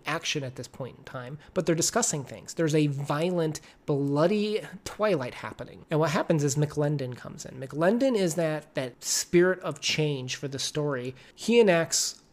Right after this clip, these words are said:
a very common theme in Southern literature called lynch law, all right? And what lynch law was, before being given their due process like Hawkshaw is pushing for, they take matters into their own hands. They're the vigilantes that will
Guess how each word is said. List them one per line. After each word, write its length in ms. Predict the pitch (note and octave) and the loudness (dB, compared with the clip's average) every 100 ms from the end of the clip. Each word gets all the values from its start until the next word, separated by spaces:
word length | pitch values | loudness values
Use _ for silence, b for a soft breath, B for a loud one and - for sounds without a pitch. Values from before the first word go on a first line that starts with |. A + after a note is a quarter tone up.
| _ | _
a 80 | D3+ | -6
very 400 | C3+ D3 F#3+ F3 | 0 4 6 6
common 360 | - D3 C#3+ C3+ | 2 -4 -4 -6
theme 280 | C#3 C#3 | -8 -8
in 100 | C3 | -8
Southern 320 | C3 C#3+ C#3+ C#3 | -6 -6 -8 -8
literature 460 | C#3 B2+ - B2+ | -8 -8 -8 -10
called 440 | B2 - B2+ A#2+ - | -10 -6 -4 -6 -8
lynch 460 | F#3 D3+ D3 - - | -4 -2 0 -2 -6
law, 320 | B2 D2+ - - - | -10 -12 -16 -18 -8
all 60 | |
right? 160 | C3 C3 | -6 -4
And 160 | D3+ D3+ | -2 -2
what 180 | G3 | 0
lynch 260 | F#3 F3+ - | 2 2 2
law 220 | D#3 C#3 | 0 0
was, 480 | C#3 C3+ C3+ D3+ - B - | 0 0 0 -2 -6 B -4
before 480 | D3 - F3 F3+ | -4 0 2 4
being 480 | E3+ D3+ D3+ D3+ D3+ | 2 0 2 4 2
given 280 | C#3+ C#3+ C#3+ | 0 0 0
their 100 | C3+ | -4
due 240 | C3 D#3 | -2 -2
process 560 | D3 D3 B2+ - C#3+ - | 0 -4 -4 -4 -8 -8
like 180 | B2+ - | -12 -12
Hawkshaw 540 | - C3+ - D3+ B2 | -10 -6 -4 -4 -4
is 80 | B2+ | -8
pushing 400 | - D#3 - C3+ | -4 -2 -2 -6
for, 400 | - C3 D#3+ E3 B B B | -10 -10 -8 -8 B B B
they 120 | D#3 | 2
take 220 | D#3 F3+ E3 | 2 2 0
matters 400 | C#3+ C#3+ C#3+ C3 | 0 0 -2 -4
into 300 | C3+ - C#3+ | -8 -8 -8
their 120 | C3 | -8
own 220 | D#3 C#3 | -8 -8
hands. 420 | B2+ B2 C3 A2 - | -8 -6 -8 -8 -4
They're 180 | D3 D3+ | 0 2
the 120 | D3+ | 2
vigilantes 1040 | C#3 D3+ C#3+ C3+ C3+ D#3 A#2+ G#2+ C3 C#3 B B B | 4 2 2 -4 -4 -4 -8 -14 -12 -12 B B B
that 140 | F3+ D#3 | -10 -4
will 300 | C#3+ C#3 | -2 -2